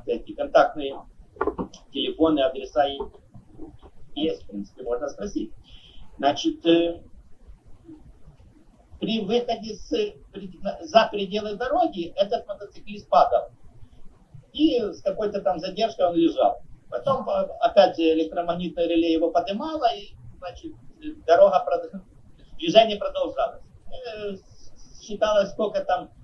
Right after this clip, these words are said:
услов-, условного расстояния он проехал, и если за, за, за две минуты, по-моему, за две минуты, вот, и если он превышал какое-то определённое время, давалась ещё призовая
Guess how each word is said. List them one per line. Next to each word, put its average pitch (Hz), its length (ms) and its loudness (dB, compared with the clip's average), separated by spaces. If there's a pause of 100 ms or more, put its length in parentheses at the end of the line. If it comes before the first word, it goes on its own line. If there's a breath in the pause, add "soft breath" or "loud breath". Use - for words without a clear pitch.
(120)
услов-, 220 560 2
условного 202 760 -2
расстояния 196 720 4
он 143 140 -12
проехал, 233 640 -8 (380)
и 165 80 -16
если 208 420 -12 (840)
за, 180 320 2
за, 180 320 10
за 185 540 10
две 180 220 -12
минуты, 170 380 -14 (580)
по-моему, - 400 -16
за 139 140 -8
две - 240 -4
минуты, - 320 -16 (460)
вот, 151 340 0 (380)
и 165 60 -6
если 226 360 -2
он 220 320 -4
превышал 220 560 2
какое-то 233 380 -4
определённое 269 520 -8
время, 294 280 -2
давалась 240 380 -2
ещё 208 200 -16
призовая 202 460 0